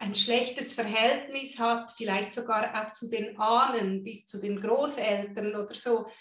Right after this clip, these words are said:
und man diese Wurzeln, mit diesen Wurzeln nicht im Reinen ist und man sich fragt, "Wer bin ich in diesem ganzen Umzug?" Äh,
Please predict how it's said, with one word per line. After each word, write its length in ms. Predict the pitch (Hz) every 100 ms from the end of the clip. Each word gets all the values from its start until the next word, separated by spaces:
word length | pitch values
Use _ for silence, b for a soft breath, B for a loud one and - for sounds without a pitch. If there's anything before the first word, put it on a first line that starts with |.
| B B
und 320 | 240 233 233
man 340 | 233 233 240 247 247
diese 320 | - 233 202
Wurzeln, 840 | 269 339 - - 523 214 196 185 202
mit 220 | 208 208
diesen 360 | 226 226 208 220
Wurzeln 840 | 294 294 - 269 226 208 196 196
nicht 340 | 214 233 - 233
im 140 | 214
Reinen 640 | 208 190 220 233 233 233 -
ist 480 | 233 - - - 247
und 160 | 196
man 160 | 214 196
sich 240 | - -
fragt, 380 | 202 202 202 - B B B
"Wer 240 | 190 220 247
bin 160 | 233
ich 260 | 254 262 269
in 100 | 240
diesem 280 | 240 233 240
ganzen 500 | 208 214 233 240 233
Umzug?" 800 | 220 226 233 - - 202 170 - B B B B B B B B
Äh, 320 | 226 214 233